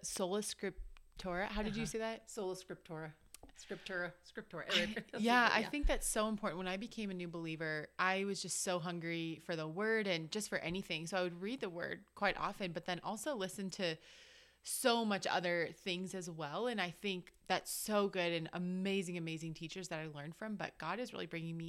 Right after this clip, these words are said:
Speaker 1: into the season where it's just so much more about the Bible. I'm not really reading any other books. I'm just going deep, deep, deep in the
Speaker 2: Mm-hmm.
Speaker 1: word, because I have to say,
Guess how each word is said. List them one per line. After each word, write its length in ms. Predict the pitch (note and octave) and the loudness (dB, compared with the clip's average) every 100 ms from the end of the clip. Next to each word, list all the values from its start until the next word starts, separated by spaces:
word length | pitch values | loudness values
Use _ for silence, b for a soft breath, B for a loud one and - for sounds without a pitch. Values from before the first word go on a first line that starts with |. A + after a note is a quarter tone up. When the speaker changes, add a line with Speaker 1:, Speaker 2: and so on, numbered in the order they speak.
| - | -6
Speaker 1:
into 140 | E3 | -6
the 60 | D#3 | -6
season 520 | - D3+ D3+ F#3 F#3+ | -8 -6 -6 -6 -4
where 160 | F3 D#3+ | -4 -4
it's 260 | D#3+ - | -4 -4
just 280 | F3 D#3+ - | -4 -4 -4
so 160 | E3+ D#3+ | -2 -2
much 260 | D#3 D#3 | -2 -6
more 560 | D#3+ D3+ D3 C#3+ C#3+ C#3 B B B B B - | -6 -6 -4 -4 -4 -6 B B B B B -2
about 480 | E3 D#3 D3+ - - | 2 4 4 2 -4
the 80 | E3 | -6
Bible. 340 | - C3+ C3+ | -2 -2 -2
I'm 140 | C#3+ C#3+ | -4 -2
not 160 | D3 | -2
really 180 | F3 F3 | -2 -4
reading 360 | D#3 D3+ D#3+ E3 | -4 -4 -4 -4
any 180 | D3+ C#3+ | -6 -6
other 200 | C#3 D3 | -6 -6
books. 360 | E3 F3 - - | -4 -6 -8 -8
I'm 100 | D#3 | -6
just 180 | D#3 - | -6 -4
going 300 | D3+ D3+ D3 | -4 -6 -8
deep, 220 | - D#3+ | -10 -10
deep, 200 | - E3 | -10 -12
deep 240 | - D3 - | -10 -10 -6
in 80 | D#3+ | -4
the 80 | |
Speaker 2:
Mm-hmm. 120 | D3+ C3+ | -4 -4
Speaker 1:
word, 380 | C#3 D3+ G#3+ - B B B - | -2 -2 -4 -8 B B B -2
because 220 | G#3 G#3+ | 4 6
I 80 | G3 | 6
have 100 | G#3 | 2
to 100 | G#3 | 0
say, 420 | - F#3+ F#3 E3 | 0 4 6 6